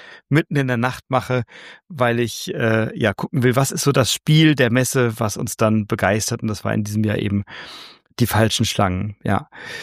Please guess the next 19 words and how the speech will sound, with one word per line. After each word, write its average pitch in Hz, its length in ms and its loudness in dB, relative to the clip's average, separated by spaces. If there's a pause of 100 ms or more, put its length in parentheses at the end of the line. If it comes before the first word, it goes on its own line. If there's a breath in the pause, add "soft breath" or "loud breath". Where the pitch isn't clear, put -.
(400 loud breath)
Ja, 139 100 4
der, 147 240 -2
der 143 220 0
Sonntag 190 520 0
begann 139 360 0
dann 156 220 2
für 135 180 -4
mich 160 240 -2
mit 139 160 -4
der 127 100 2
Aufregung, 139 480 0
dass 120 120 -2
das 123 120 -4
Sat.eins 120 360 -2
Frühstücksfernsehen, 147 960 2
äh, 127 380 2
mich 135 320 0
treffen 135 360 0
wollte, 123 400 2